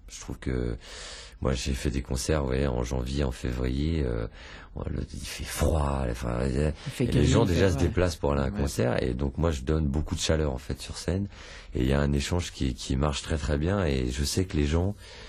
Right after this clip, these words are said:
Speaker 1: qui viennent me voir, enfin, voilà, on ressorte, quand je fais un bon concert, on ressorte vraiment, euh,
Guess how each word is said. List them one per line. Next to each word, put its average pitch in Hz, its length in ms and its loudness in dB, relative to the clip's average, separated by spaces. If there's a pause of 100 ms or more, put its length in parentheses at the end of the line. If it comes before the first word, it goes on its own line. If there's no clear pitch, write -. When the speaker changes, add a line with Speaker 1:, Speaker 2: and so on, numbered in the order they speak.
(160)
Speaker 1:
qui - 140 -4
viennent 71 220 2
me 71 80 2
voir, 82 300 2
enfin, 71 320 -2
voilà, 80 260 0
on 71 160 -2
ressorte, 69 580 -2
quand 69 140 -4
je 67 60 -4
fais - 160 -2
un 67 80 0
bon 71 180 0
concert, 82 480 -4 (140)
on 69 80 -4
ressorte 73 360 -4
vraiment, 76 440 -2
euh, 69 60 -2